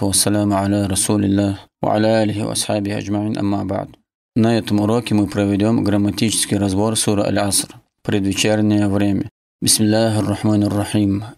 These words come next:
والعصر إن الإنسان لفي خسر.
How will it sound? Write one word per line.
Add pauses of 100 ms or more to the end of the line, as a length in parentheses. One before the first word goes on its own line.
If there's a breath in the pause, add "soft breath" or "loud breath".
(200)
والعصر (340)
إن
الإنسان
لفي
خسر.